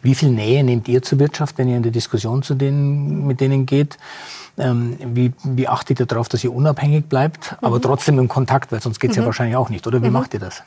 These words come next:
Speaker 2: Also ich bin total gern mit Wirtschaftstreibenden auch in Kontakt, weil, ähm, das ist, ähm, oft, das ist total interessant, was die für, ähm, Probleme haben oder, oder, ähm,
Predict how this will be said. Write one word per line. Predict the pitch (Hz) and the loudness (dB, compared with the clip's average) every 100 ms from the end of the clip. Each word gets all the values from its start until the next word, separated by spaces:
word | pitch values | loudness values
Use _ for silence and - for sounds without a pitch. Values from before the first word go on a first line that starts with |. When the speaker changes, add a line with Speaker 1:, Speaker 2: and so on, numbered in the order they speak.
| - | -6
Speaker 2:
Also | 214 196 | -6 -6
ich | - | -10
bin | - 190 | -10 -8
total | 185 175 208 | -2 0 0
gern | 202 220 | 0 0
mit | 233 190 - | -2 -4 -6
Wirtschaftstreibenden | 233 247 - - 208 226 220 | -2 -2 -2 0 0 0 -2
auch | 190 220 | -2 -4
in | 214 | -6
Kontakt, | 220 - 208 - - | -4 0 0 0 0
weil, | 208 214 202 | 2 2 2
ähm, | 220 220 214 - - - | 0 -2 -6 -12 -20 -12
das | - 202 - | -6 -6 -4
ist, | 240 220 - - 220 | -4 -4 -8 -6 -2
ähm, | 220 214 214 214 - | 0 -2 -4 -6 -4
oft, | 208 - - - - - _ - | -4 -6 -14 -16 -16 -20 _ -8
das | 220 - | -8 -6
ist | 220 - - - | -6 -8 -10 -8
total | 226 226 247 | -2 2 2
interessant, | 262 220 - 240 240 | 0 -4 -2 -2 0
was | 208 - | -2 0
die | 269 294 | 0 0
für, | - 240 220 214 | 0 -4 0 0
ähm, | - 214 202 | 2 -2 -4
Probleme | 220 226 220 240 220 | -8 -6 -4 -2 0
haben | 220 208 208 226 | 4 2 0 -6
oder, | 208 208 202 202 196 - | -4 -2 2 2 2 0
oder, | 214 208 202 202 - 220 | -2 -2 -2 -2 -4 -6
ähm, | 214 | -8